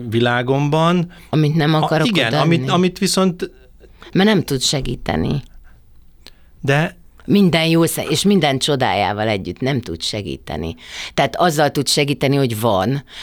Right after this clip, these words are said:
Speaker 2: de magát a dolgot, azt nekem kell megoldani.
Speaker 1: De miért gondolod rögtön, hogy azzal, hogy te előtte sírsz, azt váltod ki, hogy ő segíteni akar
Speaker 2: Hm.
Speaker 1: majd?
Speaker 2: Mert szeret engem, hát segíteni
Speaker 1: Hát de,
Speaker 2: akar.
Speaker 1: és, de és az, hogy, az, hogy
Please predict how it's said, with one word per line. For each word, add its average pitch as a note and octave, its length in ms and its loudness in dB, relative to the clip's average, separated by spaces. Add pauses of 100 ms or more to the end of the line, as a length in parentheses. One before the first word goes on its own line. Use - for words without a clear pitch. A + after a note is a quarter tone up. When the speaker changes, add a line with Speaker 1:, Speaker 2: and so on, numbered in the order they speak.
(120)
Speaker 2:
de G2+ 120 -2
magát C#3 500 0
a B2 40 0
dolgot, C3 480 0
azt C#3+ 140 -2
nekem C#3 380 0
kell G2+ 180 -2
megoldani. D#2 600 -2
Speaker 1:
De C3 80 2
miért G3+ 180 2
gondolod A2 420 0
rögtön, A2+ 720 -2 (200)
hogy A2 480 -2
azzal, A#2 480 -2
hogy G#2 160 -4
te C3 140 -2
előtte A#2 380 0
sírsz, A#2+ 440 -2
azt C#3 240 -2
váltod G#2 360 -4
ki, - 100 -4
hogy A#2 120 -2
ő G#2+ 60 0
segíteni G#2+ 540 -2 (680)
akar A2 380 0
Speaker 2:
Hm. G#2 60 -2
Speaker 1:
majd? F#2 400 -2 (260)
Speaker 2:
Mert D3+ 180 -2
szeret G#2 400 -4
engem, G2 540 -8
hát C3+ 160 -10
segíteni - 560 -10
Speaker 1:
Hát A#2+ 100 -2
de, C3+ 100 0
Speaker 2:
akar. E3+ 160 -4
Speaker 1:
és, D3 160 0
de C3+ 180 2
és A#2+ 140 0
az, B2 160 0
hogy, A#2+ 240 -2
az, - 140 -2
hogy A#2+ 220 0